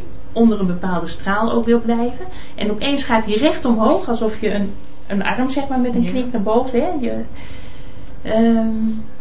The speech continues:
Speaker 1: omdat daar een waterader onder de grond zit en die is sterker. Dus opeens wil die wel door die ene straling heen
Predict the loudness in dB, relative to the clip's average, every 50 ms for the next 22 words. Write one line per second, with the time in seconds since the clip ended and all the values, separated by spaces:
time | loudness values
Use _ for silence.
0 | -4 -4 -4 -4 -4 -4 -4 -4 -4 -4 -4 -4 -4 -4 0 6 8 8 8 8
1 | 6 4 4 4 2 0 0 0 -2 -2 -2 0 0 0 0 0 0 0 0 -2
2 | -2 -2 -2 -2 -2 -2 -2 -2 0 2 2 2 2 0 -2 -4 -2 -2 0 2
3 | 2 2 2 0 -2 -4 -4 -6 -6 -6 -6 -6 -6 -4 -4 -4 -2 -2 2 4
4 | 4 4 4 4 2 2 2 2 0 0 2 2 2 2 2 2 0 0 0 0
5 | 0 2 2 2 2 0 -2 -2 -2 -2 -2 0 0 2 2 4 6 6 6 6
6 | 4 2